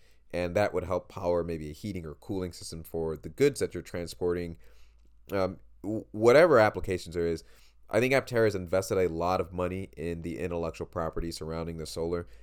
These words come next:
and I think they're gonna try to use it and license it out and bring in money that way.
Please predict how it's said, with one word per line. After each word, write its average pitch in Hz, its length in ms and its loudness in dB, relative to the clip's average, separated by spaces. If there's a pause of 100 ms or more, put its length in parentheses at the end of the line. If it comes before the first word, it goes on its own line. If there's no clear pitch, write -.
(120)
and 90 100 -2
I 101 60 2
think 113 140 -4
they're 117 80 4
gonna 98 180 -2
try 87 380 -2
to - 200 -10
use 85 360 -6
it 76 100 -6
and 71 80 -12
license 80 340 -10
it 78 100 -6
out 76 340 -6
and 76 180 -12
bring 82 220 -6
in 76 100 -10
money 76 220 -10
that 73 260 -12
way. 67 220 -8